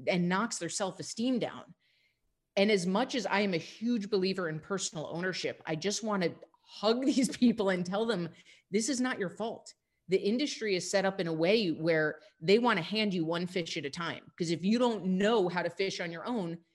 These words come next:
you have to keep shelling out your money week after week after week, right? If, if the only thing you know is that spending a hundred twenty dollars on a month, a month on a shake is gonna help you lose weight,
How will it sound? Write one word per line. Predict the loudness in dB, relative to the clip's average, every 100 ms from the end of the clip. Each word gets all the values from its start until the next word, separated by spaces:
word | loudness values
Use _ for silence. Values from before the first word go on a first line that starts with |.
| 0
you | 4
have | 4
to | 2 -4
keep | -4
shelling | -2 -2 0
out | -2 -2
your | -2
money | 0 2 2
week | 0 0
after | 0 0 -2 -4
week | -6 -4
after | -6 -6
week, | -10 -10 _ _ _ _ 2
right? | 4 4
If, | 0 2 0
if |
the | 0 -2
only | 0 0
thing | 0 0
you | 2
know | 2 2
is | 2
that | 0 -4
spending | -2 -2 0 -2
a | -4
hundred | -4 -4 -6
twenty | -4 0
dollars | 2 2 0
on | -4 -4
a | -4
month, | -4 -4
a | -2
month | 0 0
on | -2 -4
a | -4
shake | 0 0 -2
is | -8
gonna | -6 -6
help | -4 -6 -4
you | -4
lose | -4 -2
weight, | 0 0 0